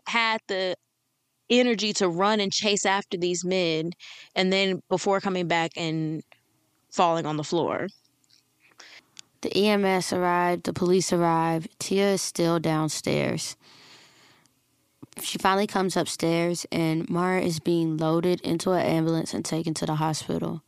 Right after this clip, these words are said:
Speaker 2: Tia and Jeff are outside the house consoling each other, like, "Wow, what a crazy fucking night, right? Like, what happened to our parents?" The police, they do a basic questioning of the two.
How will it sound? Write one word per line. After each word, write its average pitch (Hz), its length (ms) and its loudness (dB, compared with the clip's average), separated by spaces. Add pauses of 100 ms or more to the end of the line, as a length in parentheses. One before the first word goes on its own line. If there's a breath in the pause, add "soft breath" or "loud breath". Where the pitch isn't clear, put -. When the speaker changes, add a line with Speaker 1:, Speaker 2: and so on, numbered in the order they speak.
(640 loud breath)
Speaker 2:
Tia 190 300 2
and 180 120 0
Jeff 170 300 2
are 180 40 2
outside 175 420 0
the 170 100 0
house 165 300 0
consoling 165 600 0
each 160 220 -2
other, 160 360 0
like, 165 340 -4
"Wow, 165 680 0 (580 loud breath)
what 180 220 2
a 170 80 2
crazy 170 420 0
fucking 165 540 0
night, 170 340 0
right? 156 340 0
Like, 156 240 -2
what 160 120 2
happened 165 380 0
to 160 120 -2
our 151 120 0
parents?" - 800 -4 (840 loud breath)
The - 80 -4
police, 202 340 2
they 185 160 2
do 180 140 4
a 170 80 4
basic 170 360 2
questioning 170 540 0
of 165 140 0
the 160 100 0
two. 156 500 2